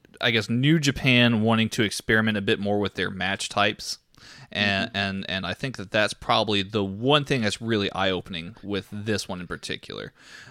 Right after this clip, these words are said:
Speaker 1: Um, but yeah, I, I think it's an interesting take on things 'cause, you know, l-, like, like Okada had mentioned, I mean,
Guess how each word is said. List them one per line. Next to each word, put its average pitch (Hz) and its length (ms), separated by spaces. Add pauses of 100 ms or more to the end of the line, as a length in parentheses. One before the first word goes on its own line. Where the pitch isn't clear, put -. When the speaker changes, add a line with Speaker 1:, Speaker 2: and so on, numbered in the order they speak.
Speaker 1:
Um, 95 800 (280)
but 220 180
yeah, 294 160
I, 98 220
I 139 100
think 277 180
it's 147 140
an 104 100
interesting 101 440
take 101 280
on 90 140
things 95 260
'cause, 92 360
you 104 160
know, 101 160 (100)
l-, 95 180
like, 104 340
like 101 180
Okada 113 420
had 110 160
mentioned, 104 400
I 87 40
mean, 101 240